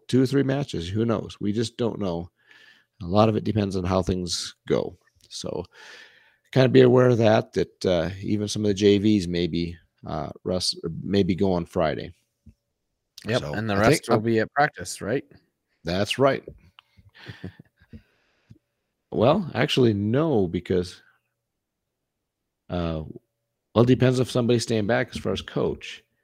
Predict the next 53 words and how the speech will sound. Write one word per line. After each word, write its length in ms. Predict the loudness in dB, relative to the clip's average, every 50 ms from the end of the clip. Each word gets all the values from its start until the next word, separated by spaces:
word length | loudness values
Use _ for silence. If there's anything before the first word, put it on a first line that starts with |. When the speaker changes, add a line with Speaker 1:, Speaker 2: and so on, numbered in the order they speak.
| _ _ _ _ _ _ _ 0
Speaker 2:
Well, 260 | 4 4 6 6 4
they 140 | 4 2 0
can 220 | 0 0 -6 -8 -4
practice 760 | 0 0 0 0 0 -6 -12 -10 -10 -12 -12 -12 -12 -14 -16 _ _ _ _ _ _ -18
as 140 | -14 -8 -4
long 160 | -4 -2 -2 -4
as 180 | -6 -8 -14 _ _ _ _ _ -12
with 120 | -10 -8
the 80 | -6 -2
girls 300 | 2 4 4 6 4 2
at 80 | 0 -6
the 80 | -8
same 240 | -8 -6 -6 -6 -6
time. 400 | -6 -6 -6 -4 -4 -6 -8 -10 -10
They 160 | -8 -6 -6
just 160 | -6 -6 -4 -4
have 100 | -4 -4
a 40 | -4
shorter 280 | -4 -4 -4 -4 -4
practice. 640 | -4 -4 -2 -2 -2 -2 -4 -6 -6 -8 -10 -14 _ -2
Speaker 1:
Oh, 240 | 0 2 2 4 4
that's, 280 | 4 4 4 2 0 -2
that's, 240 | 0 0 0 0 -4 _ _ 0
that's 280 | 0 0 0 0 0
right. 340 | 4 6 6 6 6 4 0 -4
That's 260 | -4 -4 -4 -2 -2 -2
right. 220 | -2 -2 -4 -6 -12 _ _ _
In 120 | -6 -2 -2
the 80 | -2
past, 360 | 0 2 2 4 4 2 2 2
we 80 | 2
hadn't 240 | 2 2 2 0 -2
had 260 | -2 -2 0 0 -2
that, 320 | -2 -4 -4 -6 -8 -8 -6
so 340 | -4 -4 -4 -4 -4 -6 -10 -14 -20 -16 -8 -4
Speaker 2:
Yep. 80 | -2 0
Speaker 1:
usually 200 | 0 2 2 2
all 200 | 2 2 2 2
coaches 380 | 2 2 2 2 2 0 -4 -2
went 200 | -2 0 0 0
out 200 | 0 0 -2 -2
and 80 | -2
they 160 | -2 -2 -2 -2 -4 -8 -8
had 160 | -6 -4 -4
the 160 | -2 -2 -4
day 220 | -2 0 0 2 2
off. 320 | 2 2 0 0 -4 -8 -18
But 120 | -20 -20 _ _ -20 -20 -20 -20 -20 -20 _ _ _ _ -8
nope, 340 | 0 2 4 4 2 2 -4
no, 300 | -6 -2 0 0 0 -2 -4 -8 -14 _ _ -6
not 180 | -2 -2 0 2
this 160 | 4 2 2
time. 340 | 4 2 2 2 0 -2